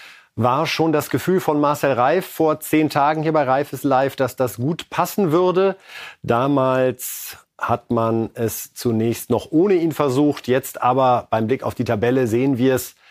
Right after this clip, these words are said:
hat man dann doch eine Notwendigkeit gesehen, „Komm, wir legen noch mal nach, um Platz drei oder vielleicht Platz zwei doch noch irgendwie hinzubekommen.“ Sankt Pauli, auch das <laughs> vielleicht ein Antrieb für den H S V gewesen,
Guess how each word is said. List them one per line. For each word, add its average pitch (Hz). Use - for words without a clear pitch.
hat -
man 120
dann 113
doch 113
eine 120
Notwendigkeit 117
gesehen, 113
„Komm, 131
wir 120
legen 135
noch 120
mal 120
nach, 127
um 185
Platz -
drei 131
oder 180
vielleicht 139
Platz -
zwei 131
doch 120
noch 123
irgendwie 117
hinzubekommen.“ 117
Sankt 139
Pauli, 160
auch -
das 170
<laughs> -
vielleicht 156
ein 135
Antrieb 120
für -
den 135
H 131
S 123
V 143
gewesen, 147